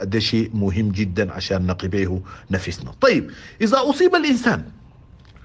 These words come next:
ويعني هو، هو <coughs> ما عندنا، ما أعتقد عندنا ال-، ال-، آ-، آ-، إمكانيات الفحص بشكل سريع، لكن من خلال الأعراض دي الواحد بيقدر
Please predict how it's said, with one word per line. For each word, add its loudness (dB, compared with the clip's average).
ويعني 6
هو، 6
هو 4
<coughs> 4
ما 6
عندنا، 2
ما 2
أعتقد 2
عندنا 2
ال-، 2
ال-، 0
آ-، -6
آ-، -4
إمكانيات 0
الفحص -2
بشكل -2
سريع، 0
لكن 2
من 0
خلال 6
الأعراض 4
دي 0
الواحد 4
بيقدر 2